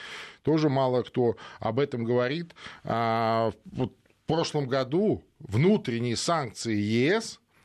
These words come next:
в отношении Польши были включены. Сегодня речь идет в Брюсселе о сокращении, а,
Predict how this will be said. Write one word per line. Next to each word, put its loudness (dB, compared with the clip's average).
в 0
отношении 0
Польши 0
были -2
включены. 0
Сегодня 2
речь 0
идет 2
в 0
Брюсселе 2
о -2
сокращении, 0
а, 0